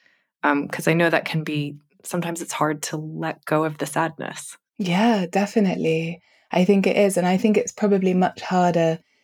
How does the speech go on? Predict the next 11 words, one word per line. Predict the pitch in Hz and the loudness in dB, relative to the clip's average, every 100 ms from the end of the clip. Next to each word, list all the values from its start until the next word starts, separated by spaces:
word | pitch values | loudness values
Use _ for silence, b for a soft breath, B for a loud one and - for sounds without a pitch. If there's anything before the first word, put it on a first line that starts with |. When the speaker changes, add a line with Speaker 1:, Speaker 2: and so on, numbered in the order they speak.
| _ | _
Speaker 2:
if | 170 170 | -4 0
you've | 180 175 | 0 2
lost | 170 - | 2 2
somebody | 165 160 156 | 0 2 0
suddenly. | 156 165 160 151 143 160 156 B B B B | 0 0 0 -2 -4 -8 -12 B B B B
But | 160 156 | 0 2
losing | 170 165 160 | 4 4 2
someone | 156 156 151 151 156 - | 0 0 0 0 -2 -2
as | 160 156 | -2 0
slowly | 175 165 151 143 | 2 4 4 0
as, | 143 | -2